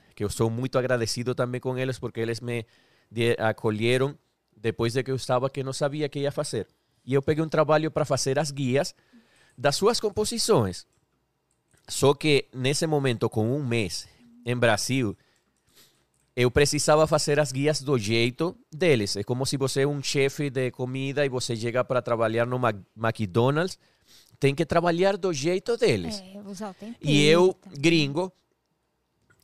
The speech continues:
Speaker 1: eh, não peguei o jeito de fazer que eles. Eu acho que eu, eu tive três meses e eles deram como, como se fosse uma esmola pra mim, porque não estava dando certo. Os trabalhos que eu fiz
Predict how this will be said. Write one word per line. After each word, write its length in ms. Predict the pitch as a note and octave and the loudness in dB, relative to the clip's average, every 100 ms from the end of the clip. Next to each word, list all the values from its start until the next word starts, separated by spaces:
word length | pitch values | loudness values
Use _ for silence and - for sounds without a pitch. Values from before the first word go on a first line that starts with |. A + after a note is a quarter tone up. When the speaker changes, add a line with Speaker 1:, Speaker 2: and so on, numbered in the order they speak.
| _ | _
Speaker 1:
eh, 840 | - C3+ C3+ C3 B2 A#2 A2 G#2 G2+ - _ _ - | 4 6 8 8 6 6 6 6 4 -4 _ _ -8
não 400 | A#2+ A#2+ C3+ D3 | -2 2 4 4
peguei 380 | D#3+ D3+ D3+ D#3+ | 4 2 2 4
o 100 | D#3+ | 4
jeito 400 | C#3+ D#3+ D3 D#3+ | 4 2 0 0
de 80 | |
fazer 400 | D#3+ E3 - E3+ | 2 0 2 0
que 100 | D3+ | 0
eles. 540 | F3+ F3+ D#3+ E3+ B2 B2 | 0 2 2 2 2 4
Eu 120 | C3 | 4
acho 160 | D3+ D#3 | 4 2
que 140 | D3+ - | -4 0
eu, 200 | C#3 C3+ | 0 2
eu 120 | C3+ | 0
tive 260 | - C#3+ C#3+ | 0 0 0
três 280 | C#3 C#3 B2+ | 2 0 2
meses 440 | C3 D3 C#3 C3 | 0 2 0 0
e 60 | B2+ | 2
eles 240 | C3 C3 | 2 2
deram 260 | B2+ C#3 C3+ | 4 2 2
como, 340 | C#3 B2+ B2 | -2 -2 -4
como 200 | A#2 B2 | -4 -6
se 100 | A#2 | -4
fosse 300 | A#2+ B2 - | -4 -4 -2
uma 300 | C#3 C3 C3+ | -2 0 0
esmola 640 | C3 C3 C3 B2+ C3 C#3+ C#3 | 0 -2 -4 -2 0 2 2
pra 260 | C#3+ C3+ | 2 0
mim, 220 | B2+ C3+ | 0 -4
porque 440 | C#3+ D3 - B2 A#2 | -4 -6 -2 0 0
não 140 | B2 | 0
estava 340 | B2 D3 F3+ D3+ | 0 2 4 4
dando 260 | C3 A#2+ | 2 2
certo. 400 | - A2 F#2 F#2+ | 0 0 0 -2
Os 100 | F#2 | -6
trabalhos 440 | - G2+ G2+ B2 C3 | 0 2 4 2 0
que 100 | D#3 | -4
eu 60 | |
fiz 340 | D3+ D#3+ F#3 | -4 -4 -4